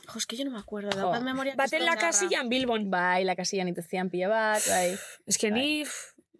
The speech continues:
Speaker 3: beti zoaz obsesionatu nintzen.
Speaker 1: Bueno, kontatzen
Speaker 2: Normala
Speaker 1: ari
Speaker 2: da.
Speaker 1: zinen,
Speaker 2: <laughs>
Speaker 1: eh,
Speaker 2: Bai,
Speaker 1: obviamente.
Speaker 2: ba, hori, hor, eh, guazen ginen irailen, egin kanturekin,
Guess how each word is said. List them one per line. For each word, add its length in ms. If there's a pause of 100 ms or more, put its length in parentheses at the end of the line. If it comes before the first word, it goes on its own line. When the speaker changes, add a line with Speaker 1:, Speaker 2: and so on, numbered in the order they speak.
Speaker 3:
beti 240
zoaz 200
obsesionatu 420
nintzen. 280
Speaker 1:
Bueno, 200
kontatzen 320
Speaker 2:
Normala 380
Speaker 1:
ari 120
Speaker 2:
da. 100
Speaker 1:
zinen, 220
Speaker 2:
<laughs> 40
Speaker 1:
eh, 340
Speaker 2:
Bai, 220
Speaker 1:
obviamente. 280
Speaker 2:
ba, 140
hori, 220
hor, 220
eh, 240
guazen 300
ginen 160
irailen, 480
egin 260
kanturekin, 580